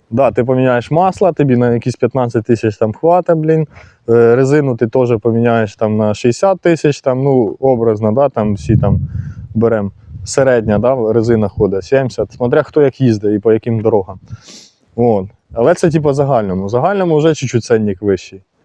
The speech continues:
От, це раз. А два, це вже які запчасті ти туди ставиш, блін. Ставиш Китай, воно, блін, стоїть, ой, ходить фігню.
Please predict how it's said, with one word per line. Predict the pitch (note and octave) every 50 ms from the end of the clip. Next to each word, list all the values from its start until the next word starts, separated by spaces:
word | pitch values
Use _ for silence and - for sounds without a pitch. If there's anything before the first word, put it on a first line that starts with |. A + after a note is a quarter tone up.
| _ _ -
От, | A2 G#2+ G2+ F#2 _
це | - B2 B2
раз. | A#2+ A2 F#2+ - - _ _ _ _ _ _ _ _ _ -
А | A2 G#2+
два, | B2 D3 F#3+ A3+ A#3+ F#3+
це | - E3+ E3
вже | D#3 D3+ E3+ F3
які | F3 D#3+ F3+ F3+
запчасті | E3+ F3 E3 - G3+ G3 - - -
ти | - - G#2
туди | A2 A2+ G2+ G#2+ G2+
ставиш, | - - A2 G2 F#2 F#2 F#2 -
блін. | - G2 G2 G#2 G#2+
Ставиш | - - C#3+ D3 D#3+ D#3+ D3 -
Китай, | - E3+ D#3+ - F#3 F#3+ F3+
воно, | D#3+ E3 E3 E3 D#3
блін, | D3+ D#3+ D#3 D#3+ D#3
стоїть, | C#3+ - - E3+ E3+ E3 D#3 D3
ой, | A#2 A#2 C3+ B2 A#2 A2+ G#2 G#2+ G#2+ A2+
ходить | - - E3 F3 D#3+ D3 C#3+ -
фігню. | - - C#3+ C3+ C3+ A#2 G#2+ F#2+